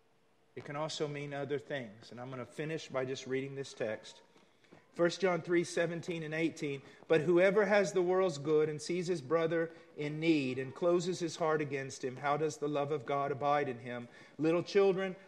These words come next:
let us not love with word or with tongue, but in deed and truth." I remember years ago I was up in a village in Peru called Pacaipampa. And I was sitting on a dirt road there in the village, and, uh,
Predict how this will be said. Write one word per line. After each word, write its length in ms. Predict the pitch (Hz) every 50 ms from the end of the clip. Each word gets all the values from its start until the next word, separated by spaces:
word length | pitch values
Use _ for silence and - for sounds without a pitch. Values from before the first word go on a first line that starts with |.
| - -
let 180 | 151 170 170
us 240 | 170 170 - - -
not 340 | 160 160 170 196 202 - 170
love 460 | 180 175 170 160 147 135 131 127 117
with 200 | 135 143 135 -
word 520 | 143 147 160 160 165 165 165 165 165 151 - - - - -
or 200 | - 151 151 151
with 240 | 160 160 151 -
tongue, 420 | - - 139 127 131 127 127 127 127 - - - _ -
but 120 | 143 135
in 120 | 143 135
deed 260 | 127 135 131 127 127 127
and 140 | 131 131
truth." 380 | - - - 139 120 120 113 -
I 60 | 143
remember 280 | 143 160 165 165 160 156
years 300 | 156 156 165 170 170 -
ago 280 | 180 156 160 147 143
I 120 | 139 135 135
was 160 | 135 131 151
up 160 | 147 139 -
in 80 | 143 139
a 40 | 120
village 380 | 123 151 160 160 160 147 135
in 120 | 151 147 143
Peru 340 | - 151 143 139 143 143
called 280 | 135 - 139 127 - -
Pacaipampa. 840 | - 143 131 - - 135 131 - - 143 131 127 117 110 - 98 95 95 - - - - - - _ - _ _ _ _ - _ - - - - - - - -
And 160 | 135 143 147
I 140 | 139 131 127
was 160 | 123 120 -
sitting 280 | - 175 170 165 165
on 100 | 165 156
a 40 | 143
dirt 300 | 127 117 151 156 170 -
road 400 | 147 147 135 135 135 151 156 143 - - - - - - - _ _
there 200 | - 135 139 147
in 80 | 151 165
the 60 | 170
village, 560 | 151 143 139 135 131 139 147 156 143 - - - - - - _ _ _ _ _ - _ _ _ _ _
and, 460 | 135 139 139 139 139 139 139 135 127
uh, 320 | 139 135 135 135 131 127